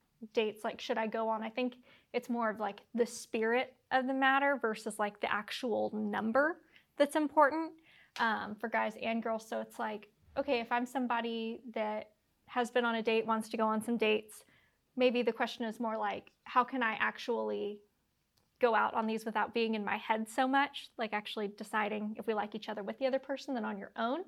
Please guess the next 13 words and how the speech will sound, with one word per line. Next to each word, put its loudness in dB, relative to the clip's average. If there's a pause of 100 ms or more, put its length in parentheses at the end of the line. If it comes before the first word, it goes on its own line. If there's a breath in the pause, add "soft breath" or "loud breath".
(580 soft breath)
Um, -4 (220)
and -2
so -2 (100)
I 2
don't 0
think -2
it's -4
so 2
important -6
that -10
you -8
have, -4
like, -6